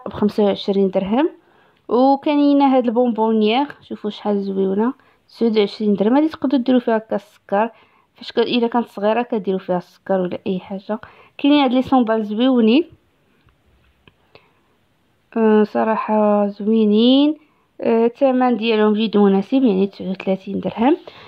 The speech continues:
كاينين هنا هاد القريعات، فوالا، في اللوينات الغوز، كاينين هادو تا هما بواحد وعشرين درهم. آه، هادو فوالا بلي باي ديالهم، ديروا فيهم هكا لي جولي وليدات زوينين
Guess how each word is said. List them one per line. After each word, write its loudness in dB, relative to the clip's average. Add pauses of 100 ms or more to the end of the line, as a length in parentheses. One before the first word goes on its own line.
(140)
كاينين 2
هنا 2
هاد -2
القريعات، -2 (420)
فوالا، -2 (120)
في -12
اللوينات 0 (760)
الغوز، 0 (360)
كاينين 2
هادو 2
تا -2
هما 2
بواحد -4
وعشرين -4
درهم. 0 (1300)
آه، 2
هادو -2 (1300)
فوالا -2
بلي -2 (100)
باي -4
ديالهم، -2 (480)
ديروا 0
فيهم 4
هكا 0
لي 0
جولي -4
وليدات 0
زوينين 2